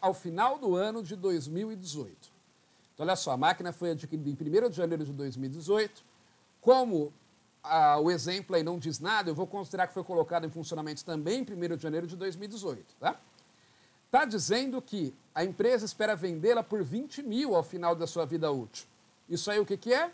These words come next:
É o chamado valor residual, valor residual de vinte mil. E aí pede pra você calcular o valor da depreciação ao final do ano de dois mil e dezoito. Durante o ano de dois mil e dezoito, qual será o valor da depreciação?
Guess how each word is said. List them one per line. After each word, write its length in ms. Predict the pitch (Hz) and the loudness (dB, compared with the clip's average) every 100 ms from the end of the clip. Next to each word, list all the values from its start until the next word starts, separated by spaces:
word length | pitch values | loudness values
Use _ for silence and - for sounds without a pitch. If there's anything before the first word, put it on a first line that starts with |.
| - _ _ - | -8 _ _ -2
É 80 | |
o 60 | 208 | -2
chamado 420 | 226 240 220 220 | 0 0 0 -2
valor 440 | 196 240 202 240 - - | 0 2 6 4 2 -12
residual, 960 | 185 139 180 214 151 226 240 190 147 127 | -8 0 2 2 -2 -4 2 4 4 2
valor 260 | 127 139 | -2 -2
residual 460 | 139 143 156 147 151 | -2 -2 -2 -2 -2
de 100 | 151 | -4
vinte 260 | 170 180 247 | -12 -10 -8
mil. 200 | 160 98 _ _ _ _ _ _ | -8 -10 _ _ _ _ _ _
E 80 | - | 2
aí 80 | 214 | 2
pede 400 | 233 247 294 254 | 4 2 2 -2
pra 100 | 214 | -6
você 240 | 208 175 180 | -6 -6 -2
calcular 380 | 175 175 175 160 | -2 2 4 4
o 20 | |
valor 260 | 165 160 | 4 2
da 120 | 160 156 | 0 -2
depreciação 800 | 151 160 151 151 - 226 285 - _ _ _ _ _ - | -4 -6 -6 -6 0 2 2 -2 _ _ _ _ _ 6
ao 200 | 220 240 | 6 6
final 420 | 269 233 208 254 | 2 2 4 4
do 160 | 233 | 4
ano 220 | 202 214 208 | 2 2 -2
de 100 | 208 | -2
dois 240 | 202 170 | -2 -2
mil 140 | 214 | -6
e 20 | 202 | -8
dezoito. 300 | 165 147 127 | -4 -4 -2
Durante 340 | 160 190 185 | -6 -6 -4
o 20 | |
ano 140 | 190 185 | -4 -6
de 100 | 151 | -6
dois 200 | 170 147 | -6 -4
mil 100 | 175 | -6
e 60 | |
dezoito, 260 | 139 190 - | -4 -6 -2
qual 220 | 214 233 | 0 0
será 260 | - 202 196 | 2 2 2
o 20 | |
valor 260 | 190 175 185 | 2 0 0
da 100 | 185 | -4
depreciação? 560 | 196 185 190 180 117 | -4 -6 -8 -8 -10